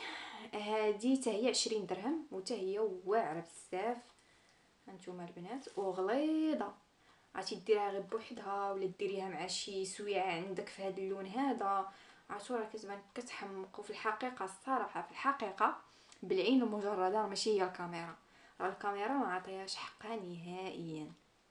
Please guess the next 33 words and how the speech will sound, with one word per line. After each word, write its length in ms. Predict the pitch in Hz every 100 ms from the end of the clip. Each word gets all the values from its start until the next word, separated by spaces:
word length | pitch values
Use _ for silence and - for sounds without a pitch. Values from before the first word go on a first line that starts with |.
| _ _ _
شفتوا 340 | - - -
البنات؟ 380 | 247 233 277 226 - - - - - - - _ _
عرفتوا 240 | 196 208 269
هادي 160 | 254
عشرين 320 | 208 - 262 254
درهم. 340 | 330 262 196 - _ _ -
كاين 240 | - 285 277
هذا 280 | 262 254 240
البنات، 440 | 233 226 453 - - - - - _ -
هذا 640 | 226 247 254 320 339 330
خلخال، 520 | 311 339 330 208 185
كنظن 460 | - 220 220 294 320
هذا 220 | 262 247
خلخال. 460 | 233 214 - - - 214
المهم 200 | 226 -
انا 180 | 226
جبته 260 | 226 196 233
على 180 | 214 -
اساس 220 | 226 -
انه 340 | 208 202 196
براسلي، 560 | 190 214 311 - 202 403 - -
ممكن 340 | 302 - 349
نديرو 200 | 233 226
حتى 120 | 302
براسلي 340 | 233 220 220 277
ماشي 180 | 254
مشكل، 440 | 285 214 202 - 403 466 - - -
ولكن 500 | - 240 240 240 247
غالباً 480 | 226 269 254 220 240
هذا 260 | 226 202 226
كنظن 500 | 226 196 196 233 214
انه 500 | - 202 190 190 208
خلخال. 720 | - 180 175 185 170 170 175